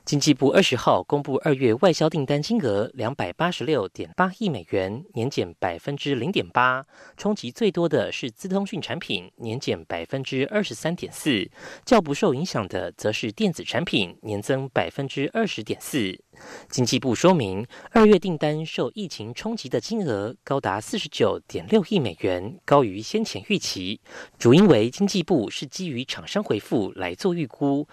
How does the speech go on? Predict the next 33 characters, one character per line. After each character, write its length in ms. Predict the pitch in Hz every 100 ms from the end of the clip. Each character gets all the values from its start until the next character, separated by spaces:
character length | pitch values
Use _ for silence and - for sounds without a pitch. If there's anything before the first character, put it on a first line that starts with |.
| - -
但 160 | 175
调 140 | 247 190
查 160 | 143
时 140 | - 123
间 300 | 151 151 139
为 160 | 107 139
每 240 | 147 87 -
月 100 | 131
中 180 | 208
旬， 340 | - 104 95 127 - _
厂 220 | - 101
商 200 | 92 160
也 180 | 156 104
难 200 | 92 104
以 100 | 156 -
掌 180 | - 95
握 180 | 135 98
下 220 | - 196
半 200 | 190 143
月 220 | 160 107
疫 140 | - 214
情 200 | - 113
所 140 | - -
致。 400 | 147 120 95 - - - - -
若 140 | 196
就 200 | 202 151
一、 180 | 190 208
二 120 | 190 180
月 180 | 135
合 180 | - 113
并 180 | - 185
来 120 | 101
看， 360 | - 165 110